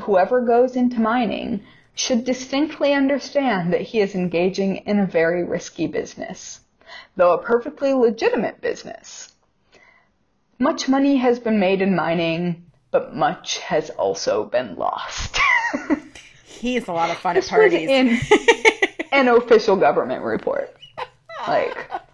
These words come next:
Speaker 1: wah, wah. Um, so, unsurprisingly,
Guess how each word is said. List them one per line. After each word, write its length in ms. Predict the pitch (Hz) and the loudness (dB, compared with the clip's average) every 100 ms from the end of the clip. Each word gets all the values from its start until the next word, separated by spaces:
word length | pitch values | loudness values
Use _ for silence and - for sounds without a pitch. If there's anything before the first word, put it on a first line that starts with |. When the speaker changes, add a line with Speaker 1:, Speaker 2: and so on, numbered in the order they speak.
| - | -10
Speaker 1:
wah, 520 | 247 233 220 208 208 - | -4 -2 0 0 -2 -4
wah. 640 | - - - 160 175 170 175 - _ _ _ _ _ _ _ _ - - _ _ | -4 -4 -2 -2 -2 -4 -6 -12 _ _ _ _ _ _ _ _ -20 -20 _ _
Um, 480 | 180 170 156 151 190 - _ _ _ _ _ _ _ _ _ - - - - - _ _ _ _ _ | -2 0 -2 -4 -6 -8 _ _ _ _ _ _ _ _ _ -20 -20 -20 -20 -20 _ _ _ _ _
so, 560 | - - 233 226 196 - - - - _ _ _ _ _ - | -16 0 4 6 4 0 -10 -20 -20 _ _ _ _ _ 0
unsurprisingly, 1080 | 302 311 214 190 170 185 175 190 175 180 | 2 2 0 2 0 0 -4 -2 -2 -2